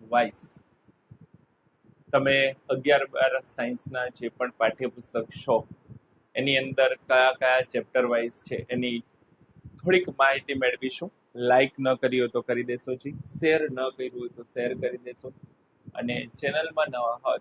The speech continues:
તો ચેનલ સબસ્ક્રાઇબ કરી દેજો. અને બધા વિદ્યાર્થી મિત્રો એકવાર જય હિન્દ, જય શ્રી કૃષ્ણ,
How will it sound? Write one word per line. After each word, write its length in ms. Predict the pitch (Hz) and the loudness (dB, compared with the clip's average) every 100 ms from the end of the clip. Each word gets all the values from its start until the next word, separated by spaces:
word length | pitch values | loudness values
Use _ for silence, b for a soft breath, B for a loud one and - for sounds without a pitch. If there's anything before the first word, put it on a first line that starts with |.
| - | -6
તો 80 | 117 | -12
ચેનલ 360 | - 117 113 | -8 -10 -10
સબસ્ક્રાઇબ 520 | - - - - 107 | -16 -16 -14 -10 -10
કરી 180 | 107 113 | -10 -18
દેજો. 360 | - _ - 117 | -18 _ -20 -20
અને 300 | - 120 113 | -8 -4 -4
બધા 360 | 113 - 156 | -4 2 4
વિદ્યાર્થી 460 | 147 - 131 123 - | 4 2 -2 -2 -4
મિત્રો 540 | 123 - 120 120 117 - - | -12 -4 -2 -2 -4 -10 -20
એકવાર 360 | - 123 123 - _ _ _ _ _ _ _ 117 | -4 2 2 0 _ _ _ _ _ _ _ 0
જય 240 | 131 127 | 4 4
હિન્દ, 240 | 131 131 135 - | 2 -8 -8 -10
જય 140 | 120 | -12
શ્રી 180 | 117 127 | -8 -8
કૃષ્ણ, 600 | 123 123 - - 131 | -4 -6 -6 -4 -2